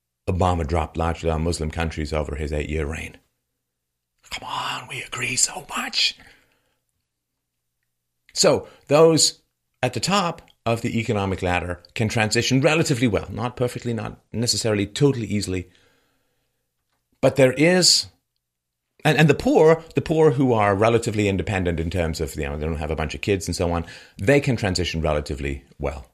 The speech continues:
And, and people have written about this, and you probably know some people like this who are like, you know, "I spent two years on welfare, I got so depressed, and then I got a job, I'm like, now I'm happy to get out of bed in the morning." Yeah, we all understand.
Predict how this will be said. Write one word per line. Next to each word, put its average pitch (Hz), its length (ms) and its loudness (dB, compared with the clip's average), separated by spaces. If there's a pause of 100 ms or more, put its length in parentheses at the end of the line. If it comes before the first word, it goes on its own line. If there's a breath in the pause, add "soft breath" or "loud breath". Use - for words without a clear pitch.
(160)
And, 151 140 0
and 143 140 0
people 123 260 2
have 85 160 -2
written - 180 -4
about 69 260 -4
this, 71 240 -4
and 69 160 -6
you 73 80 -4
probably 73 360 -4
know 73 200 -4
some 73 160 -8
people 73 220 -6
like 69 180 -8
this 69 180 -6
who 76 140 -6
are - 20 -4
like, 73 240 -2
you 82 60 -4
know, 80 240 -2 (520 loud breath)
"I 85 100 -2
spent 95 300 -2
two 131 140 2
years 117 320 4
on 82 140 0
welfare, 101 600 4
I 80 120 -4
got - 160 -4
so 76 160 -2
depressed, 131 600 0
and 80 140 -4
then 76 60 -2
I 71 80 -4
got 67 140 -6
a 67 40 -6
job, 117 460 0
I'm 80 100 -2
like, 76 180 -6
now 80 160 -2
I'm 76 60 -2
happy 82 220 -8
to - 80 -6
get 73 120 -2
out 69 120 -4
of 73 80 -6
bed 127 180 4
in 117 80 0
the 104 60 -2
morning." 107 240 0
Yeah, 196 100 0
we 143 140 2
all 90 160 2
understand. - 440 -6